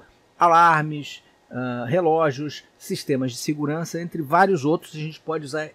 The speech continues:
esse tipo de circuito splitter aqui.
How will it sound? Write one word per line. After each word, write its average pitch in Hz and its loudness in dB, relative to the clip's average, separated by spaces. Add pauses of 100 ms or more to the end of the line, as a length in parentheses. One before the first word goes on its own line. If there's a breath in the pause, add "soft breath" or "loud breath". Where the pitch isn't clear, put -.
esse 165 -8 (320 soft breath)
tipo 190 -6
de 165 -10
circuito - -2
splitter 127 0
aqui. - -10